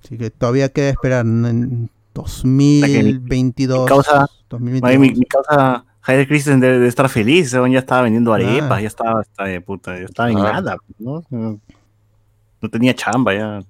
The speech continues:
Speaker 2: Hace
Speaker 3: Ya iba a
Speaker 2: tiempo.
Speaker 3: venir a la Comic Con Lima el próximo año ya.
Speaker 2: Claro.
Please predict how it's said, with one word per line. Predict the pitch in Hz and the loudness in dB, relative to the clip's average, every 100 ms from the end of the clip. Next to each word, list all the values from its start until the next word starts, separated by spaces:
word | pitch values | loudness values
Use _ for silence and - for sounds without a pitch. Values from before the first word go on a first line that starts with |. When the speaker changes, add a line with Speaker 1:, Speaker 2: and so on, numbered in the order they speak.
| _ | _
Speaker 2:
Hace | 107 | -14
Speaker 3:
Ya | 113 | -2
iba | 120 | 2
a | 127 | 4
Speaker 2:
tiempo. | 120 | 4
Speaker 3:
venir | 127 | 4
a | |
la | 131 | 2
Comic | 127 110 107 | 2 0 2
Con | 127 127 | 4 6
Lima | 135 143 104 101 | 6 4 2 0
el | 95 | -2
próximo | 123 113 131 | -6 -4 -6
año | 160 147 | -6 -10
ya. | 147 131 _ - - | -14 -18 _ -20 -10
Speaker 2:
Claro. | 107 110 131 98 90 | -2 2 2 2 -2